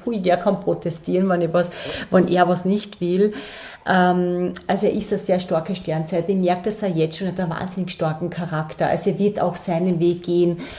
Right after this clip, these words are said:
und ich möchte versuchen, bei ihm seinen Mittelweg zu finden. Also nicht ganz die harte Schule, die mein Vater bei mir angewendet hat, aber auch jetzt nicht dieses, äh, Weichspülprogramm, was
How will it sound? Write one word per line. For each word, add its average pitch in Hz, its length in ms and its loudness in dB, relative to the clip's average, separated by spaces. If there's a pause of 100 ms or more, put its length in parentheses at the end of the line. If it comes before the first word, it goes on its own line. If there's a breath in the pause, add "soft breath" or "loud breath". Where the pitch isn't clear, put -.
(160 loud breath)
und 190 160 2
ich 190 160 -2
möchte 185 340 2
versuchen, 196 640 -2
bei 185 100 -2
ihm 185 200 0
seinen 190 280 -2
Mittelweg 180 540 -2
zu - 120 -10
finden. 160 400 -4
Also 190 180 0
nicht 214 220 2
ganz 208 320 2
die 196 160 0
harte 185 320 0
Schule, 208 340 2
die 185 160 -2
mein 170 140 -4
Vater 180 400 -6
bei 175 180 -4
mir 196 300 -2
angewendet 190 720 -2
hat, 180 160 -2 (440 loud breath)
aber 180 340 4
auch 180 260 6
jetzt 190 260 0
nicht 185 440 0
dieses, 185 420 0
äh, - 60 -6
Weichspülprogramm, 180 1800 4
was 175 380 -2